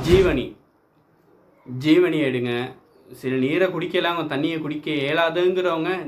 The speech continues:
ஜீவனி அந்த மாதிரி கொஞ்சம் ஃப்ளேவர்ட் கலந்தா கொஞ்சம் இனிப்பா இருக்கும். அதை விட ரொம்ப குடிக்கலாம். அதுவும் கொதித்தாரி நீர் என்றால்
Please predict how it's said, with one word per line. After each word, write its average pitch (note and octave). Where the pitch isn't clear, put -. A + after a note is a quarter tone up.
ஜீவனி C#3+
அந்த B2+
மாதிரி C3+
கொஞ்சம் C3+
ஃப்ளேவர்ட் D#3
கலந்தா C#3+
கொஞ்சம் C3+
இனிப்பா D3
இருக்கும். C3
அதை C3
விட D3
ரொம்ப D#3+
குடிக்கலாம். B2+
அதுவும் G3+
கொதித்தாரி D3+
நீர் D3
என்றால் D3